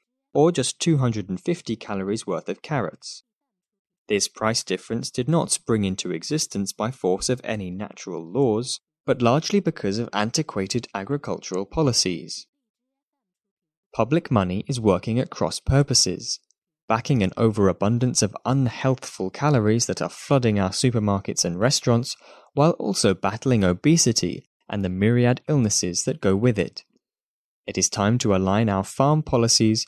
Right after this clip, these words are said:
with our health policies. In past years, farm subsidies have been a third rail of American politics, never to be touched. But their price tag, both direct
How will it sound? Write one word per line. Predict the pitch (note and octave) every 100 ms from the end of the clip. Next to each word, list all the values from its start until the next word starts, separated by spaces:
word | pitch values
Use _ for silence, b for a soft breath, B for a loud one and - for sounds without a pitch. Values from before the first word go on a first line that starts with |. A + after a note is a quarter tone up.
| _ _ _
with | - G#2+
our | D3+
health | - A#2+ G#2 -
policies. | - - - - F2 - - _ _ _ _ _ _ _ _ _ _ _ _ -
In | B2+
past | C#3+ F#3+ - A#2
years, | A#2+ D3+
farm | - C#3 C#3+ D#3+
subsidies | - A#2 - A2 G#2+ -
have | B2+
been | G#2+ A#2
a | C3
third | - G#2+ F2+ F2
rail | G2 D3 G#2+ -
of | A2
American | C3+ G#2 E2+ - F#2+
politics, | - D3 B2 - - - - _ _ _
never | F#2 E2+ G2+
to | F2+
be | A2
touched. | - C3 - - - - _ _ _ _ -
But | -
their | F2+
price | F2+ - D3 E3+
tag, | - A2+ C#3 -
both | - -
direct | F#2+ F2+ A2+ -